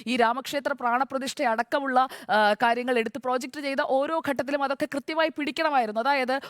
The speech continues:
ഒരു ബാറ്റ്സ്മാൻ ഹിറ്റ് ചെയ്ത് വിടുകയാണ്, അപ്പോൾ ആ ക്യാച്ച് എടുക്കുന്നതിന് പകരം അത് ഡ്രോപ്പ് ചെയ്യുകയാണ്. അത് ഡ്രോപ്പ് ചെയ്തതിന് ശേഷം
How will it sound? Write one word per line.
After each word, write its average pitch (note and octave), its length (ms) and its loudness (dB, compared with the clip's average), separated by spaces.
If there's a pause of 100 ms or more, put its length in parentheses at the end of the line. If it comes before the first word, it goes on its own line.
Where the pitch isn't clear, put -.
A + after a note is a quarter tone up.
ഒരു A3+ 140 2
ബാറ്റ്സ്മാൻ B3+ 500 0
ഹിറ്റ് B3 260 -6
ചെയ്ത് E4 180 0
വിടുകയാണ്, C4 420 0
അപ്പോൾ C4 220 0
ആ C4 40 4
ക്യാച്ച് C4 440 -2
എടുക്കുന്നതിന് D4 400 -4
പകരം C4+ 200 0
അത് B3+ 120 0
ഡ്രോപ്പ് A#3+ 360 0
ചെയ്യുകയാണ്. F3+ 360 0 (260)
അത് A3+ 160 2
ഡ്രോപ്പ് B3+ 440 0
ചെയ്തതിന് C#4+ 380 0
ശേഷം B3+ 380 -2